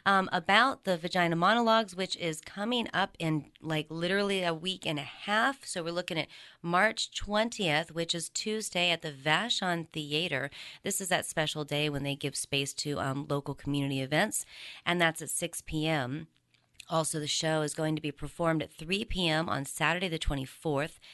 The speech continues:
and one P M on Sunday the twenty-fifth. All three performances are at the Vashon Theater in downtown Vashon. So you are listening to Voice of Vashon.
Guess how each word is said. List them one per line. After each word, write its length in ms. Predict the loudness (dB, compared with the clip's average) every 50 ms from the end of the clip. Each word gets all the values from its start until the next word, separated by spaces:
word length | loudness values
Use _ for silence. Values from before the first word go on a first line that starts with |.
| -20 -8 -2 0
and 260 | 2 2 2 0 0
one 300 | 0 2 2 2 0 0
P 200 | -2 0 0 2
M 240 | 2 0 0 -2 -2
on 160 | -2 -2 -2 -2
Sunday 420 | -2 -2 -2 0 0 0 0 -2
the 80 | -2 -2
twenty-fifth. 640 | 0 0 2 2 0 -2 -2 -2 -2 -2 -2 -4 -10 -20 -20 -10 -4
All 200 | 0 2 2 2
three 180 | 2 0 -2 -2
performances 800 | -2 -2 -4 -4 -2 0 0 0 0 -2 -4 -6 -8 -6 -6 -4
are 60 | -6
at 100 | -6 -6
the 80 | -8 -4
Vashon 480 | 0 2 2 2 2 0 -2 -2 -2
Theater 340 | -2 -2 -2 -2 -2 -4 -6 -8 -14 -20 -12 -6
in 160 | -4 -4 -2
downtown 460 | -2 -2 -2 -2 -2 -4 -4 -6 -6
Vashon. 540 | -4 -4 -2 -2 -2 -2 -4 -6 -10 -14 -18 -18 -18 -18 -18 -18 -14 -8
So 540 | -2 2 4 4 6 4 4 2 2 0 -2
you 360 | -2 -2 0 2 2 2 2
are 140 | 2 0 0
listening 480 | 0 0 -2 -2 -2 -2 -2 -2 -2 -2
to 300 | -2 -2 0 0 0 -2
Voice 460 | -2 -2 -2 0 0 0 -2 -4 -4 -4
of 220 | -4 -4 -4 -4
Vashon. 840 | -4 -2 -2 -2 0 -2 -2 -2 0 0 0 0 0 0 -2 -4